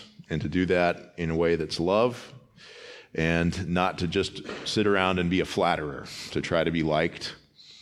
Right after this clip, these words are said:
But I, I want to say also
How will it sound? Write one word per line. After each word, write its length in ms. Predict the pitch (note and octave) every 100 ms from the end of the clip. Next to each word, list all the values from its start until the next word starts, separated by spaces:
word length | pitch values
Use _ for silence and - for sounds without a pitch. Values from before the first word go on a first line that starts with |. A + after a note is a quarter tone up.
| - - - - - - -
But 160 | C3
I, 60 | C#3+
I 260 | D3 B2+ C3
want 220 | C#3+ D3+
to 40 |
say 220 | C#3+ B2
also 720 | A#2 A#2 C3 - D2 D2+ A2